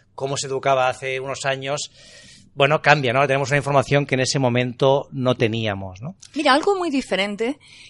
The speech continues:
Speaker 2: que yo admiraba cuando fui a, a Estados Unidos, siempre he admirado de los americanos, que nadie se considera menos que nadie. Que tú vas a cualquier acto y un señor que es fontanero, con todos mis respetos a los fontaneros, personas sencillas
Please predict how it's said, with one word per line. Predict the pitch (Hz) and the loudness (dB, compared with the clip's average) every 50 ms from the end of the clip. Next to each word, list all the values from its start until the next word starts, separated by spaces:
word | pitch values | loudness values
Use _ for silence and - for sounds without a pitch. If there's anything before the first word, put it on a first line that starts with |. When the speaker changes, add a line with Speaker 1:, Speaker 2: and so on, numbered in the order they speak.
| _ - | _ -8
Speaker 2:
que | 196 196 | -6 -2
yo | 180 247 240 | -2 -2 -4
admiraba | 254 254 262 240 247 240 233 240 226 | -2 -4 -4 -2 -2 0 0 0 0
cuando | - 180 170 160 151 - | -2 -6 -6 -6 -8 -10
fui | - - 190 185 202 214 214 | -8 -8 -4 -4 -2 -2 -2
a, | 202 185 175 175 - | -2 -2 -4 -4 -6
a | - 185 | -8 -10
Estados | 185 - 208 180 190 190 - | -8 -6 -8 -8 -8 -8 -12
Unidos, | 185 185 202 226 233 226 | -16 -14 -12 -12 -12 -12
siempre | - 240 226 220 226 214 | -12 -12 -10 -6 -4 -2
he | 208 | -2
admirado | 202 185 185 185 190 196 185 185 | -2 -2 -6 -6 -6 -6 -4 -4
de | 190 180 | -6 -8
los | 175 170 - | -10 -12 -12
americanos, | 180 170 175 160 160 - 220 214 214 196 247 - - _ _ - - - - - - _ _ | -12 -12 -12 -16 -10 -6 -6 -6 -6 -8 -14 -14 -16 _ _ -20 -20 -20 -20 -20 -20 _ _
que | 247 240 | -6 -4
nadie | 247 269 302 311 320 330 311 | -4 -4 -4 -4 -4 -8 -8
se | - 285 | -10 -10
considera | - 254 233 - - 214 220 233 240 | -10 -10 -12 -10 -8 -8 -6 -6 -6
menos | 233 208 202 208 202 208 220 - | -8 -10 -10 -12 -12 -12 -14 -14
que | _ - 180 | _ -12 -10
nadie. | 170 170 175 165 160 - 160 - - - - - _ | -8 -8 -8 -10 -10 -12 -14 -16 -18 -20 -20 -20 _
Que | - 196 | -10 -6
tú | 190 311 330 | -6 -2 0
vas | 339 320 320 302 - - _ | 0 0 0 -2 -6 -10 _
a | 214 202 | -12 -12
cualquier | - - 196 185 185 - 285 294 | -6 -6 -6 -6 -6 -8 -8 -6
acto | 285 294 285 _ _ 285 302 | -6 -8 _ _ _ -8 -6
y | 302 247 240 | -6 -6 -8
un | 254 247 | -8 -8
señor | - 277 254 262 269 254 | -10 -8 -8 -8 -8 -8
que | _ 233 | _ -10
es | 233 - | -10 -10
fontanero, | - - 214 208 190 185 185 202 226 247 226 175 | -10 -12 -14 -10 -6 -6 -6 -4 -2 -2 -2 -2
con | 165 156 | -4 -6
todos | 143 143 143 | -8 -8 -8
mis | 160 160 143 | -8 -8 -8
respetos | 156 170 170 - 175 165 - 165 139 - | -8 -8 -8 -8 -12 -8 -6 -8 -6 -4
a | 160 | -6
los | 156 160 147 - | -6 -6 -8 -8
fontaneros, | - 143 143 147 147 147 165 220 269 240 190 - - - - - - - - - - - _ - - | -10 -10 -10 -8 -8 -6 -4 -2 0 0 -2 -2 -6 -20 -20 -20 -20 -20 -20 -20 -20 -20 _ -12 -10
personas | 214 208 - 285 285 339 349 - | -8 -8 -6 -4 -4 -6 -6 -6
sencillas | - 302 269 262 - - 320 311 285 233 233 311 403 - - | -8 -8 -8 -8 -8 -8 -8 -6 -6 -6 -8 -8 -10 -14 -20